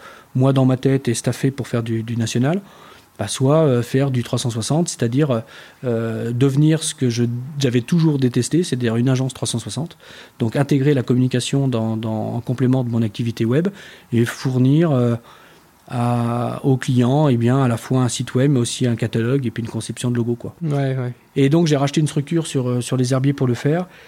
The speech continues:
Speaker 1: Et, euh, et je, je, je me souviens clairement dit, euh, avoir dit à ma femme à, à ce moment-là, je, je, c'est fini pour moi. Voilà, je, je sais que je fais ça pour Zephyr,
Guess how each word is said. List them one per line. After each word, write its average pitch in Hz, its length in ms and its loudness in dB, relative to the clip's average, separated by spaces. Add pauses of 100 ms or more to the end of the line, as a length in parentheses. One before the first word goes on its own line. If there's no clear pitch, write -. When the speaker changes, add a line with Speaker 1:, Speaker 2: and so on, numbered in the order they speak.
(420)
Speaker 1:
Et, 143 400 4
euh, 120 1200 0 (160)
et 135 100 2
je, 123 300 2
je, 117 160 -4
je 117 160 -4
me 117 100 -4
souviens 135 340 0
clairement 139 440 2
dit, 151 240 2
euh, 120 720 0
avoir 123 200 -2
dit 139 160 0
à 127 60 2
ma 123 100 -2
femme 131 220 0
à, 113 220 -4
à 120 40 -6
ce - 100 -10
moment-là, 127 400 0
je, 113 280 -2 (560)
je, 127 160 -4
c'est 120 160 -4
fini 139 220 2
pour 135 120 -2
moi. 113 140 -2 (240)
Voilà, 120 140 -2
je, 117 160 -2
je 117 140 2
sais 175 280 2
que 131 240 0 (340)
je 127 140 2
fais 180 140 0
ça 190 180 2
pour 170 160 -4
Zephyr, 143 320 0